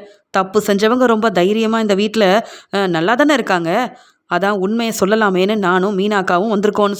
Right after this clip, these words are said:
சொல்ற-, சொல்றாங்க." அதுக்கு உடனே கோமதியும், "என்ன ரெண்டு பேரும் திட்டம் போட்டு அரசியை மறுபடியும் இந்த வீட்டுக்குள்ள கூப்பிட்டு வரணும், எங்க மனசை மாத்தி நாங்க அரசியை ஏத்துக்கணுன்றதுக்காக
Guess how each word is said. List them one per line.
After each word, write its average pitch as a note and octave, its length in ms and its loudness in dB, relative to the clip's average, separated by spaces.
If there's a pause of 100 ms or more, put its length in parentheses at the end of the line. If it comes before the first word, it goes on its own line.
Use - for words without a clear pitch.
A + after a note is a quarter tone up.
சொல்ற-, F3+ 260 0 (140)
சொல்றாங்க." E3+ 420 -2 (280)
அதுக்கு C4+ 260 0
உடனே A#3 200 2
கோமதியும், G#3 560 2 (420)
"என்ன G3 500 0 (100)
ரெண்டு F#3 240 2
பேரும் G3 240 2
திட்டம் G3 300 0
போட்டு F#3 460 2 (300)
அரசியை G#3+ 580 0
மறுபடியும் G3+ 480 0
இந்த F#3+ 160 2
வீட்டுக்குள்ள G3+ 600 2
கூப்பிட்டு G3+ 360 0
வரணும், F3+ 280 -2 (260)
எங்க G3 260 -2
மனசை F#3+ 260 0
மாத்தி G3 500 2
நாங்க F#3+ 320 0
அரசியை G#3 480 2
ஏத்துக்கணுன்றதுக்காக F#3+ 920 0